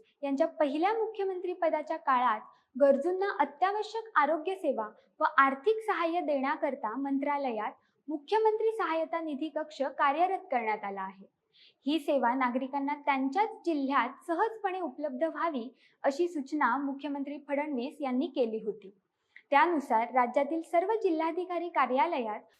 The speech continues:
मुख्यमंत्री सहायता कक्ष सुरू करण्याचा शासन निर्णय जारी करण्यात आला आहे. या कक्षात सादर झालेल्या अर्जाचा पाठपुरावा करण्यासाठी रुग्ण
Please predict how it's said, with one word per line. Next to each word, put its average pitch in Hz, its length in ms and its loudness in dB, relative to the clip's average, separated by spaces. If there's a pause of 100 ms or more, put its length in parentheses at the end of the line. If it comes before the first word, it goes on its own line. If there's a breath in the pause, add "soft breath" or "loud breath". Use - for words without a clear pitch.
मुख्यमंत्री 330 580 -2
सहायता 311 540 -2
कक्ष 330 360 -2
सुरू 339 420 2
करण्याचा 294 640 0 (260)
शासन 302 520 4
निर्णय 330 340 0
जारी 311 360 0
करण्यात 233 380 0
आला 196 200 -4
आहे. - 300 -10 (360)
या 277 200 4
कक्षात 285 520 2
सादर 285 460 4
झालेल्या 349 460 -4 (100)
अर्जाचा 285 540 2 (180)
पाठपुरावा 403 600 2
करण्यासाठी 277 800 -2 (300 soft breath)
रुग्ण 330 320 4